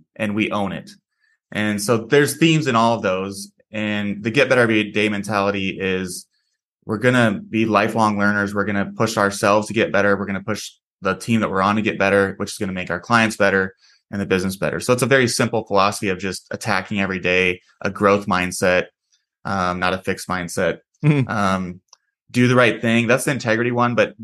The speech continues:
Speaker 1: we take it and say, "Listen, we do the right thing even when it's the hard thing, even when nobody's looking." It's just that, and, and we talk about transparency with our clients. So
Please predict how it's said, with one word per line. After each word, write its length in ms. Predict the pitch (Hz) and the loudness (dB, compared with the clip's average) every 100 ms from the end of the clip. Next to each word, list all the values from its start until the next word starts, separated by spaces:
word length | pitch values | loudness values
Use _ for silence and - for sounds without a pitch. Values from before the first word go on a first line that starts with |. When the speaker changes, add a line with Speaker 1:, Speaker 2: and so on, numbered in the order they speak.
| 104 | -12
Speaker 1:
we 180 | 120 135 | -4 -4
take 240 | 139 127 | 0 0
it 40 | 117 | 0
and 120 | 98 | -2
say, 160 | 120 104 | -2 2
"Listen, 260 | 110 110 | 0 0
we 120 | 104 | -2
do 100 | 127 | 2
the 80 | 147 | 2
right 200 | 123 107 | 4 2
thing 340 | 123 117 110 104 _ _ | 0 -2 -2 -6 _ _
even 220 | 117 113 | 0 2
when 100 | 107 | 2
it's 120 | 98 - | 0 -2
the 100 | 95 | 0
hard 320 | 101 101 101 | 2 2 2
thing, 380 | 117 113 117 - _ | 0 0 -2 -6 _
even 240 | 113 113 107 | -2 0 0
when 120 | 104 | 2
nobody's 400 | 101 98 95 85 | 2 2 -2 -2
looking." 420 | 90 101 120 113 | -4 -2 0 0
It's 180 | 113 107 | -2 -2
just 260 | 135 127 | -2 0
that, 300 | 123 110 90 - _ _ _ _ _ | 0 0 -2 -10 _ _ _ _ _
and, 140 | 117 117 | 0 2
and 300 | 117 113 - | 2 0 -4
we 180 | 120 131 | -6 -6
talk 300 | 131 139 123 | 0 0 2
about 380 | 110 95 101 - | -2 0 0 0
transparency 640 | 110 98 - 104 98 104 | -4 -6 -4 -4 -4 -4
with 120 | 98 | -4
our 120 | 92 90 | -4 -6
clients. 580 | 92 90 101 110 - _ _ | -4 -2 -2 -6 -12 _ _
So 420 | - 107 101 90 | -2 4 4 2